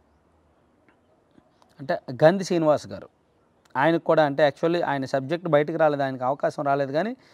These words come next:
ఆయన కూడా కొంచెం మంచి ఇమేజ్ ఉంది. అలాగే అబ్బాయి చౌదరి గారు, అబ్బాయి చౌదరి గారికి కూడా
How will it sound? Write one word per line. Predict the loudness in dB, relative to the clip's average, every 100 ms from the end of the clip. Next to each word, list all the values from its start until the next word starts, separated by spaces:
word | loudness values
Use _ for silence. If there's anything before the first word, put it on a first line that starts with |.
| _ _ -2
ఆయన | 0 2
కూడా | 2 4 4 2 -8 _ _ _ _ _
కొంచెం | -12 -8
మంచి | -6 -6 -8
ఇమేజ్ | -10 -8 -8 -8
ఉంది. | -8 -2
అలాగే | 0 2
అబ్బాయి | 2 2 0
చౌదరి | 0 -2 -2
గారు, | -4 -6 -10 _ _ _ _ _ _ _ _
అబ్బాయి | -2 -2 0
చౌదరి | -2 -4
గారికి | -6 -6 -6 -6
కూడా | -6 -6